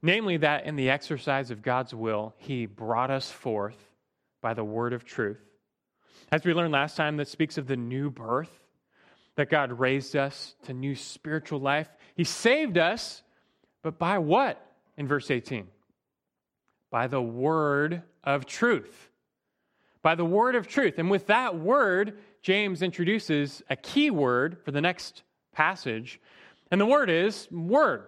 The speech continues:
James is gonna pick up on the word word in the next several verses, build a theme, like, like verse twenty-one.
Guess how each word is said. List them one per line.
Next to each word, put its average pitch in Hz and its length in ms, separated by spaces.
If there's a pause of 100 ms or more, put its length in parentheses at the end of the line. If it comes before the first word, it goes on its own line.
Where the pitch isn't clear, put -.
(920)
James 180 260
is 170 140
gonna 180 160
pick 196 200
up 190 160
on 170 120
the 151 60
word 143 500 (100)
word 139 680 (800)
in 156 80
the 151 60
next 185 300
several 202 500
verses, 170 500
build 147 300
a 165 60
theme, 247 280
like, 127 160 (160)
like 117 120
verse 127 220
twenty-one. 165 540